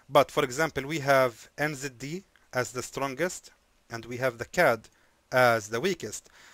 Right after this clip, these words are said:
So most likely, since we had N Z D cad, now N Z D is the strongest, while cad is the weakest. So this pair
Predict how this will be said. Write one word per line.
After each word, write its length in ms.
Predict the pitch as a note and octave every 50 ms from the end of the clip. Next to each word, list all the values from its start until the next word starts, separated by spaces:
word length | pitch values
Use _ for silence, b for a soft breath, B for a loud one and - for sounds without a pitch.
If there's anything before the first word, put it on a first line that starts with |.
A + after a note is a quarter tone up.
| B B B
So 540 | B - - - D#3+ D#3 D#3 D3+ D3+ D3 D3+
most 320 | C#3+ D#3+ G#3 - - - -
likely, 440 | F3+ E3+ D3 - - A#2+ C#3+ F#3+ - _ _ _ - _ _ _
since 320 | - - - D#3 D#3+ D3+ -
we 100 | C#3+ C3+
had 240 | C3 C3 B2+ B2 A2+ - - _ _
N 160 | - C3 C3+ C3
Z 160 | A2+ C3 B2 A2 G#2+
D 280 | - A#2 A2 G#2+ A2 _ _ _ _ _ _ _
cad, 320 | - D3 A#2+ A2 A#2 C3+ D3+ _ - _ _ _ _ _ _ - - - _ _ - _ _ _ _ _ _ _ _ b b b b b b b b b b b b _
now 220 | C#3 C3+ C3 C3+ C#3+
N 160 | D3+ D#3+ D#3+
Z 140 | C3+ D3+ D3+ C3+
D 160 | B2+ E3 F3+
is 140 | E3+ D3+ B2+
the 80 | D3+ C#3+
strongest, 760 | - - F#3+ G#3+ G#3+ F3+ C#3 C#3 C#3+ - - _ _ - - _ _ _ _ - - - _ - _ _ _ _ _ _ _ _
while 280 | - C3 C3 C3 C3 B2+
cad 440 | - - F3 E3 D3 C3 C3 B2+ - - _ _ _ _ _ _ -
is 200 | D3 B2+ A#2+ A2+
the 120 | B2+ B2
weakest. 520 | C3 D#3+ D3+ - C#3 B2 B2 - - - b b b b b b b b b
So 260 | - - - C3+ A#2+
this 300 | A#2 A#2 E3 F3+ - -
pair 420 | - _ - F#3 F3 D3 C3+ C3+